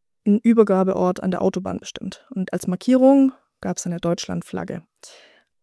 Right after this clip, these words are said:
Flagge hat auf manche ungewöhnlich gewirkt. Ich könnte mir jetzt vorstellen, dass sie auch eher zufällig gewählt wurde.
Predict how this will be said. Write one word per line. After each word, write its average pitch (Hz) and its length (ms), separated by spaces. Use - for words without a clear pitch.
Flagge 214 580
hat 214 140
auf - 220
manche 202 420
ungewöhnlich 247 640
gewirkt. 233 360
Ich - 100
könnte 208 200
mir 196 60
jetzt 190 140
vorstellen, 196 520
dass 185 180
sie 180 100
auch 180 140
eher 180 220
zufällig 185 600
gewählt 170 420
wurde. 175 280